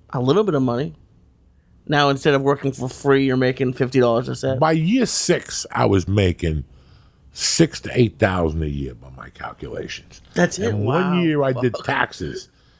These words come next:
Speaker 2: In ninety-seven, I actually did taxes. Like, I filled out the paperwork. I, I got all the W twos.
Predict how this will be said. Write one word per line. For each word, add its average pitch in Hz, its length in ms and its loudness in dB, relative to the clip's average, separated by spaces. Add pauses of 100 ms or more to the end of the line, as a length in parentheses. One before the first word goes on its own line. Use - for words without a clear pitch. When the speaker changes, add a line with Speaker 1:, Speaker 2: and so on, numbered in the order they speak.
Speaker 2:
In 98 200 0
ninety-seven, 147 760 0
I 113 140 -4
actually 113 300 -2
did 87 300 -2
taxes. 95 500 -4
Like, 78 180 -6
I 73 120 -6
filled 104 360 2
out 101 180 0
the 87 80 -2
paperwork. 104 520 2
I, 87 80 -2 (680)
I 87 40 2
got 101 240 0
all 101 160 2
the 90 120 -2
W 92 300 2
twos. 107 500 2